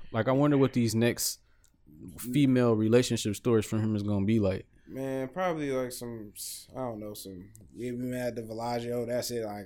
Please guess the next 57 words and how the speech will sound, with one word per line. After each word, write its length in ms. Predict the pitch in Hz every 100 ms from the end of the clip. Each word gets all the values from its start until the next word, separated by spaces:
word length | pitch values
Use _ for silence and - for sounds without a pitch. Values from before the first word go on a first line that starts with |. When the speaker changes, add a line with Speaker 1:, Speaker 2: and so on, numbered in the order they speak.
| 95
Speaker 2:
I 60 |
can't 180 | 104 120
get 140 | 113 110
no 80 |
room 340 | 110 95 107 110
at 60 |
no 140 | 107 101
fucking 260 | 104 98 110
Speaker 1:
Yeah, 240 | 160 151
Speaker 2:
Bellagio." 40 |
Speaker 1:
because, 1300 | 135 151 170 226 143 143 175 - 175 113 - - -
Speaker 2:
<laughs> 0 | -
Speaker 1:
<laughs> 60 |
because 280 | 170 175 165
if 80 | 160
you 100 | 160
think 200 | 170 185
about 260 | 165 160 143
it, 40 |
like, 180 | 135 123
all 220 | 123 151
the 40 | 156
shit 200 | - 139
that 160 | 123 120
you 80 |
just 240 | 123 123 -
said, 360 | 127 135 127 -
like, 340 | 113 107 - - _ -
that's, 200 | 143 160
like, 260 | 165 120 -
typical 380 | 147 135 123
shit 220 | 120 135 120
niggas 280 | 120 117
go 200 | 107 117
through, 300 | 117 107 104
like, 340 | 101 104 98 -
early, 460 | 104 113 107 104 98
when 140 | 98
they 280 | 98 98 95 -
early 360 | 113 107 101 101
on 240 | 101 98
fucking 360 | 90 107 - 98
with 140 | 95
women. 380 | 101 104 98 104
You 80 | 120 117
Speaker 2:
Yeah. 0 |
Speaker 1:
know 20 | 113
what 40 |
I'm 60 | 110
saying? 260 | 110 104 101
So 160 | -
that's 200 | 117 127
why 240 | 117 113 107
it's, 80 |
like, 220 | 104 101 92
real 200 | 107 101
relatable, 640 | 95 98 110 107 107